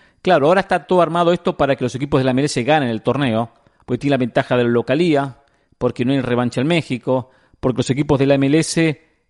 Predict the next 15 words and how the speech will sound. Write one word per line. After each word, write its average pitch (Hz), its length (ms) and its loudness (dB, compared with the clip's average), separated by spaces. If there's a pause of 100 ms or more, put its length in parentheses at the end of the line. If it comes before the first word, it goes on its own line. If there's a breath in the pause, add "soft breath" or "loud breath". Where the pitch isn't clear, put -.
(100)
eh, 117 320 -4
están 151 360 -2
en 135 100 0
plena 147 360 0
competencia 165 760 0
con 135 100 -2
los 120 100 -2
equipos - 320 -2
mexicanos 147 280 2
que - 20 -2
están 131 160 -2
en 123 80 0
pretemporada. 135 960 0 (200 soft breath)
Entonces, - 240 -6
bueno, 180 280 0